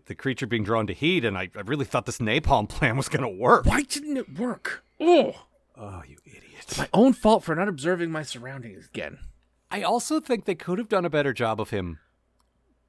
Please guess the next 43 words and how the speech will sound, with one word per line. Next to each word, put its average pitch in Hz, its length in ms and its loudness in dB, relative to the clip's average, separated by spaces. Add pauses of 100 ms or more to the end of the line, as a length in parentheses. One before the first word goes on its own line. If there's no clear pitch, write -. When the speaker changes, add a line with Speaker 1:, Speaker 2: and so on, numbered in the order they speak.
Speaker 1:
like, 107 220 -6 (260)
being 110 260 0
willfully 104 480 0
ignorant 117 460 -2
without 107 400 -6
being 101 200 -2
so 113 640 0
ignorant. 170 460 2
Speaker 2:
Mm-hmm. - 880 -6 (340)
Speaker 1:
Like, 104 300 -2
emphasize 131 480 -2
the 147 100 2
willful 120 400 0
more, 156 520 -4 (160)
you 135 100 -8
know? 170 440 -4
Speaker 2:
Mm-hmm. 160 260 -6 (200)
I 131 80 2
could 127 140 -10
definitely 110 380 -2
see 113 180 -8
that. 104 340 -10 (320)
Speaker 1:
It's 160 220 -2
just, - 180 -10 (140)
it's 151 180 -4
so, 175 380 -2
you 156 240 -2
know, 135 80 0
he's 131 120 0
feeding 220 260 2
on 208 100 6
the 202 100 2
rays, 208 240 2
like 110 160 0
you 131 80 -4
said. 180 220 2
Speaker 2:
Yeah. 123 160 2 (1800)
It's 226 160 -4
basically, 269 500 0
it's 202 140 -2
like 202 160 -2
Superman's 214 480 2
like, 147 180 0